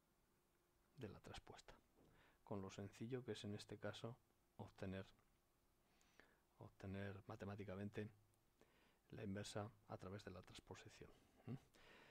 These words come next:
Bien, pues por lo tanto ya hemos descrito cómo podemos obtener las coordenadas de un punto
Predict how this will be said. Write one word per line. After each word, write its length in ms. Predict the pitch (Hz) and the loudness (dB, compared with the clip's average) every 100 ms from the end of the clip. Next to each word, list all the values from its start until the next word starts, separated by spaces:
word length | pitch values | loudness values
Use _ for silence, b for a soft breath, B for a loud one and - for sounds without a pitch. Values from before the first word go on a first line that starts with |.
| B B B - | B B B 4
Bien, 160 | 160 175 | 8 8
pues 180 | 127 - | 4 0
por 220 | - 120 | 2 4
lo 80 | 123 | 6
tanto 280 | 147 143 | 8 8
ya 120 | 143 143 | 8 10
hemos 320 | 135 127 - | 8 6 4
descrito 680 | 117 - 156 175 175 135 131 | 2 4 4 4 6 4 4
cómo 320 | - 175 170 | 8 10 10
podemos 500 | 160 131 156 139 120 117 | 8 6 8 8 6 2
obtener 500 | 113 - 107 113 107 - - b b b b b b b b - | 0 2 4 4 2 -6 -16 b b b b b b b b 0
las 180 | 104 | 0
coordenadas 760 | - 117 110 113 123 127 110 110 | 2 4 6 6 8 6 4 4
de 120 | 120 | 8
un 160 | 151 156 | 10 10
punto 480 | 143 160 156 156 | 10 8 6 2